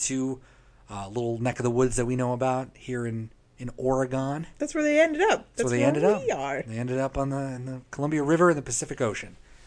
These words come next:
Speaker 1: And then they were about to walk back, and on Meriwether's birthday in July, he, keep in mind that the world,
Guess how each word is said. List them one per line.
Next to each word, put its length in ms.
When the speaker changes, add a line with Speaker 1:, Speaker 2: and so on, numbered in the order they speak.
Speaker 1:
And 120
then 100
they 140
were 420
about 280
to 100
walk 240
back, 400
and 200
on 380
Meriwether's 640
birthday 580
in 120
July, 420
he, 380
keep 200
in 80
mind 440
that 300
the 80
world, 840